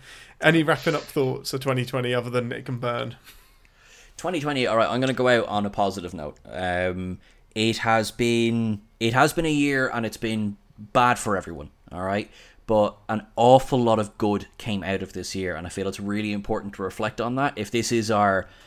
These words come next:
Speaker 2: end of year, New Year's episode, um, I met you guys this year.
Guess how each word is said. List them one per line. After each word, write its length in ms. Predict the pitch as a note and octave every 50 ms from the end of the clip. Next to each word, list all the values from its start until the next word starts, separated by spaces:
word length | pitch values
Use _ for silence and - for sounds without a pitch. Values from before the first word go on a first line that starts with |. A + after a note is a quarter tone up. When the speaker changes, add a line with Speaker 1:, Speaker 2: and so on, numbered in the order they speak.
| - - - _ _
Speaker 2:
end 220 | B2+ B2+ B2+ A#2+
of 100 | B2+ A2
year, 460 | A2 A2+ A2+ G#2+ G#2 G2+ G2 F#2 - - _ _ _ _ _ _
New 200 | G#2+ G#2+ A2 A2
Year's 440 | A2 A2 A2 G#2+ G#2 G2 G2 F#2 -
episode, 640 | - - G#2 - G2+ G2 - G2+ F#2+ F#2+ F#2+ F2+ - - - _
um, 600 | F#2 F#2 F#2 F#2 F2+ F2+ F#2 F#2 F#2 F#2 F2+ F2+ - _ _ _
I 60 | A2+
met 240 | A2 A#2 A#2+ A#2+ -
you 180 | A#2+ A#2 A#2 A2
guys 240 | G#2+ G#2 G2+ G2 -
this 220 | G#2+ G2 - -
year. 280 | G2+ G2 F#2 F2 -